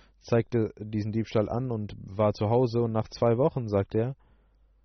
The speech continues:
kam ein Nachbar, der auch ein Rikscha-Fahrer war, rief ihn an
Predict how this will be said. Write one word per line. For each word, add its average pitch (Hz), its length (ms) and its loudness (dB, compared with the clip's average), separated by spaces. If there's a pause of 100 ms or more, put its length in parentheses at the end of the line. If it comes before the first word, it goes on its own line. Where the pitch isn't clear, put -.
(1200)
kam 120 500 0
ein 110 200 -2
Nachbar, 120 360 2
der 110 160 6
auch 131 100 2
ein 113 120 0
Rikscha-Fahrer 95 600 0
war, 101 240 0 (3000)
rief 113 360 0
ihn 127 140 0
an 123 520 -2